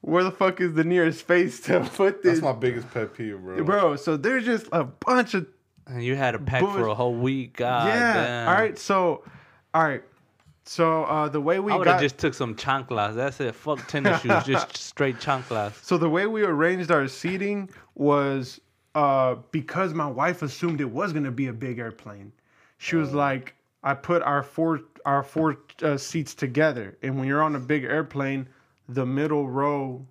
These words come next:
Speaker 1: seats four.
Speaker 2: Right.
Speaker 3: Mm-hmm.
Speaker 1: So that's what she assumed. No, it was a small airplane, so it was three,
Speaker 3: Three.
Speaker 1: and then me
Speaker 3: Whoa.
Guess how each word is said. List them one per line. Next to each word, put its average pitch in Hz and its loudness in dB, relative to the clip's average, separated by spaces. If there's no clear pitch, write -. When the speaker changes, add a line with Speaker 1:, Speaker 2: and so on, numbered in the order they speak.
Speaker 1:
seats - -6
four. 113 -6
Speaker 2:
Right. 104 -6
Speaker 3:
Mm-hmm. 120 -12
Speaker 1:
So 139 0
that's 131 -2
what 147 -2
she - -2
assumed. 139 -4
No, 135 0
it 143 -4
was 139 0
a 127 -6
small 156 0
airplane, 160 0
so 131 2
it - -2
was 127 -6
three, 156 -2
Speaker 3:
Three. 123 -2
Speaker 1:
and 139 -2
then 135 0
me 147 0
Speaker 3:
Whoa. 117 -6